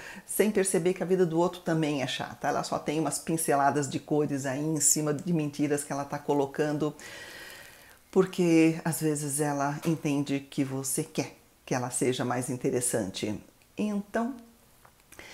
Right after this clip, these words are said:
vamos pensar nisso com relação a todas essas expectativas que você tem com relação às outras pessoas, de como elas são, como elas têm que ser, que mudanças que você espera delas, se realmente tá tendo essas mudanças, que às vezes a mudança é necessária.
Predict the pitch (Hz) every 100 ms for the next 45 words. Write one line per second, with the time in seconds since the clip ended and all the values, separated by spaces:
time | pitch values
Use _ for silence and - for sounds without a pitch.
0 | - - - 165 170 165 147 - 143 139
1 | 143 143 - - 143 151 139 143 147 190
2 | 190 180 165 160 151 - 151 143 127 -
3 | 220 208 170 165 - 156 147 - 131 143
4 | 143 - 143 135 131 - 139 131 143 -
5 | 127 - 131 - 175 165 160 156 - -
6 | - - - 127 135 135 - 147 127 123
7 | - 180 175 160 147 135 131 131 - -
8 | - 175 160 156 - 147 139 131 160 156
9 | 151 - 131 135 139 - 139 139 131 160
10 | 160 160 170 170 175 170 165 151 143 139
11 | 135 131 127 120 151 185 165 180 143 143
12 | 156 151 165 311 285 240 - -